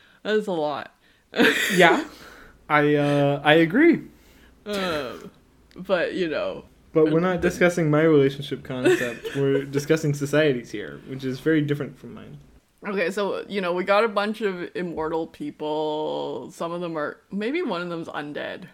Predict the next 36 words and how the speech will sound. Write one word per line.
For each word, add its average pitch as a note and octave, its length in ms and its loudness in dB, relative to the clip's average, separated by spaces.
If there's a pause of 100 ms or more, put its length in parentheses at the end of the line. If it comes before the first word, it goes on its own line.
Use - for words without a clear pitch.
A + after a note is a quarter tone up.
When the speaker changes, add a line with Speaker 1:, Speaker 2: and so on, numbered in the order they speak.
(120)
Speaker 1:
<laughs> - 220 -14
you E3+ 180 -8
know. C#3 260 -10 (420)
<laughs> - 460 -14
They're B3 160 -6
just, B3+ 180 -6 (720)
Speaker 2:
I, G3 160 0
Speaker 1:
uh. E3+ 400 -8
Speaker 2:
I'm G3+ 140 2
not F4 180 2
sure E4+ 140 6
how A#3+ 200 4
well D#3+ 240 6
the D3+ 120 6
undead D3 420 4
goes C#3 260 6
over C3+ 520 6
<laughs> - 80 -4
with D3+ 760 4
the C#3+ 140 4
romantic C#3+ 540 2
concept B2+ 440 -4
of C3 140 -4
the C3+ 80 0
show. C#3 540 -2 (520)
Speaker 1:
I G#3 200 0
mean, C4+ 500 -4
as A#3 240 -6
long A3 280 -6
as C4+ 140 -8
you're B3+ 260 -2
okay E3 280 -6
with F#3 220 -6
not D#3 240 -6
having E3 340 -4
kids, - 640 -14